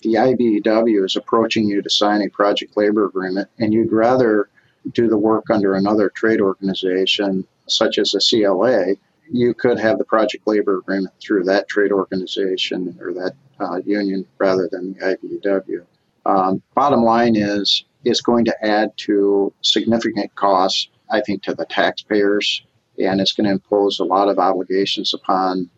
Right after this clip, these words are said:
merit shop contractors that may not be used to working under a union agreement. One last piece to, uh, keep in mind with President Biden's executive order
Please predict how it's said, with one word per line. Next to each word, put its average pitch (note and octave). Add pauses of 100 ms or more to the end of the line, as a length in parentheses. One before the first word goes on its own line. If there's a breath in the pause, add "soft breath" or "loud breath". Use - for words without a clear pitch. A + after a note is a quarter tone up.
(100)
merit A2+
shop G2+
contractors G2 (400)
that A2
may B2
not A#2
be A#2
used A2
to G2+
working G#2+
under G2
a F#2
union G2
agreement. G2+ (680)
One C3+
last A#2+
piece B2+
to, G2+
uh, F#2 (100)
keep -
in G#2
mind A2
with A2
President G#2+
Biden's G#2+
executive G#2+
order A2+